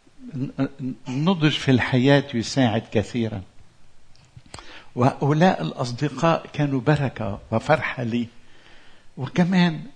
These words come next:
شكرت الله لأجلهم. و-، وكانوا كما تعرفون عندما نتجمع يجلبون كل قصص القرية والقرى المجاورة.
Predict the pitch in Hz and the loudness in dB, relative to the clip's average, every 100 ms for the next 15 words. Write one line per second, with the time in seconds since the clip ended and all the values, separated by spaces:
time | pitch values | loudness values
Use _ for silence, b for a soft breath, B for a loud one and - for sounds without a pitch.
0 | - - 139 190 180 143 143 175 139 127 | -10 -6 0 0 2 4 4 2 2 -2
1 | - 185 202 156 117 143 - _ - b | -2 -4 -4 -8 -8 -10 -14 _ -20 b
2 | b b b b b b b b - - | b b b b b b b b -18 -2
3 | 143 147 143 - 175 185 - 277 226 202 | 4 6 6 2 -4 0 6 8 8 4
4 | 226 - 196 180 - 165 139 131 139 131 | 2 2 6 6 8 8 6 2 0 2
5 | 127 120 - B B 127 170 160 151 135 | 2 0 -6 B B 2 6 6 6 4
6 | 131 135 120 127 160 156 110 104 98 107 | 2 4 2 2 0 0 -2 0 0 -2
7 | 110 120 - 143 165 151 170 185 185 160 | -4 -10 -6 0 0 0 0 2 2 2
8 | - 175 170 185 170 165 147 165 147 - | 2 0 0 0 0 0 0 -2 -2 2
9 | 175 170 160 170 175 b b b b b | 2 4 0 0 -4 b b b b b
10 | - - - - - 160 123 - 175 160 | -20 -20 -20 -20 -8 -2 -2 4 4 4
11 | 147 165 151 202 185 107 101 | 2 -2 2 2 0 -4 -6